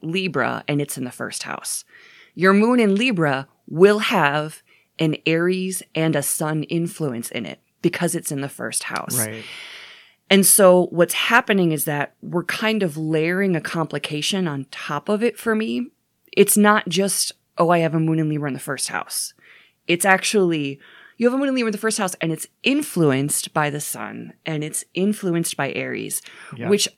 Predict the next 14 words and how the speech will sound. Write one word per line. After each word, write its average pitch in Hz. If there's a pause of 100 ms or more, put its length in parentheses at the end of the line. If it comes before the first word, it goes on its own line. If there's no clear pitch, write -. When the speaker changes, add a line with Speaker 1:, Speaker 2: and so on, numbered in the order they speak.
Speaker 1:
all 185
go 196
into 180
constructing 156 (100)
this 147
sentence. 214 (280)
So 208
it, -
it 190
get, 254 (180)
it 226
gets 262
a 233
little 220